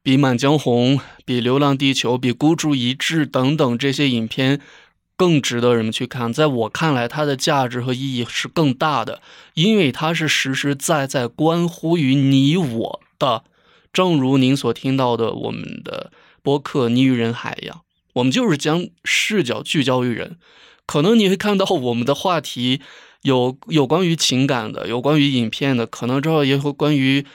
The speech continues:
有音乐的等等各种。但是其实我想告诉各位的是，我们是在通过不同的节目形式，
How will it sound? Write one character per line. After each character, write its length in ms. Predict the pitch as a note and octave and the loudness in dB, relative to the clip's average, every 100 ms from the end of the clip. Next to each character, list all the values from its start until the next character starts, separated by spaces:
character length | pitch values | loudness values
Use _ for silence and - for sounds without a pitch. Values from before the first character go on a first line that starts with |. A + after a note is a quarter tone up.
| - - | -16 -4
有 120 | B2+ | -2
音 200 | B2 F#3 | 0 0
乐 180 | F#3+ D#3 | 2 2
的 160 | A#2 A2 - | 2 -2 -2
等 240 | B2+ G3 | -2 0
等 160 | C3+ A#2 | -2 0
各 220 | F#3 D#3 | 0 0
种。 200 | - - _ _ | -2 -14 _ _
但 120 | - A3+ | -2 0
是 80 | |
其 80 | G#3+ | 2
实 80 | F#3+ | 2
我 160 | F#3+ F#3+ | 2 2
想 120 | C3 | 2
告 120 | D#3 | 0
诉 120 | D#3 | 0
各 120 | D#3 D3+ | 0 0
位 60 | |
的 100 | B2+ | 0
是， 100 | C3+ | -2
我 120 | B2 | -2
们 100 | A2 | -2
是 160 | A2+ E3+ | -2 0
在 140 | D#3+ | 0
通 160 | D3 E3 | 0 0
过 100 | D#3 | -2
不 160 | D3+ E3+ | -2 -6
同 320 | - B2 A#2 | -4 -4 0
的 160 | C#3+ | 0
节 200 | C3 B2+ | 0 -2
目 120 | B2 D3+ | 0 0
形 300 | - A#2+ B2+ | -2 -2 -2
式， 360 | - F3 C3 | -2 0 -2